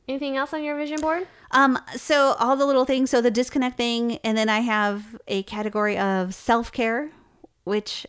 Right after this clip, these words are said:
Speaker 2: under self-care is adding in potentially massage again, 'cause I've been pretty bad about getting regular massage, and I really like massage.
Speaker 1: Mm. So define regular.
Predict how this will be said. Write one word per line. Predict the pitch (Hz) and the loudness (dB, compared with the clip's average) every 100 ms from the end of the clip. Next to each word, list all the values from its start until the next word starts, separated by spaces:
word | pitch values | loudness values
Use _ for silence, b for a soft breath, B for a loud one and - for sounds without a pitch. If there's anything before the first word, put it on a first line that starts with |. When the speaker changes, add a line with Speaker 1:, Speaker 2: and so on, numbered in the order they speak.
| - | -6
Speaker 2:
under | 196 202 | -4 -2
self-care | 214 202 - 208 202 - | -2 -2 -2 -2 -2 -2
is | 190 190 - | -2 -4 -2
adding | 185 190 202 202 | 0 0 0 -2
in | 190 190 190 | -2 -2 -2
potentially | 214 202 196 - 190 | -4 -4 -4 -4 -4
massage | 180 - 175 202 220 | -4 -2 -2 0 -2
again, | 254 262 254 | -4 -4 -4
'cause | - | -4
I've | 196 180 - | -4 -6 -4
been | 185 185 | -4 -4
pretty | - 247 254 | -6 -8 -4
bad | 180 175 | -2 0
about | 196 190 | 0 -2
getting | 190 180 175 | -4 -6 -4
regular | 175 175 180 175 | -2 -2 -2 -2
massage, | 175 - 165 196 254 | -2 -2 -4 -2 -2
and | 277 | -2
I | 247 202 | -4 -6
really | - 254 277 254 254 | -4 0 2 2 0
like | 233 135 208 - | 0 0 -2 -2
massage. | 202 - 185 - - 226 B | -4 0 0 0 -2 -6 B
Speaker 1:
Mm. | B B | B B
So | - 302 277 | 2 4 4
define | 240 277 320 359 262 | 2 0 0 2 4
regular. | 233 233 226 175 170 | 2 4 2 2 0